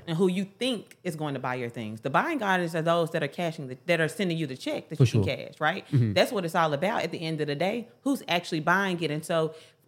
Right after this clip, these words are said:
Speaker 1: that may require you to adjust your original strategy.
Speaker 2: Okay.
Speaker 1: But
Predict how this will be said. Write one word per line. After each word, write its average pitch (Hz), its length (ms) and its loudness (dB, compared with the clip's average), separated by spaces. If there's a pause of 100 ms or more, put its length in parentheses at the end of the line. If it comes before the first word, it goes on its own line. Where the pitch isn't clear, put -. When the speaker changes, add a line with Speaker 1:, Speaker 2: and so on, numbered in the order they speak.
(140)
Speaker 1:
that 185 240 4
may 196 160 0
require 165 480 2
you 196 180 -2
to 180 240 -4
adjust 147 560 -2
your 156 180 2
original 143 400 -2
strategy. 170 760 -2
Speaker 2:
Okay. 117 260 6 (160)
Speaker 1:
But 175 340 2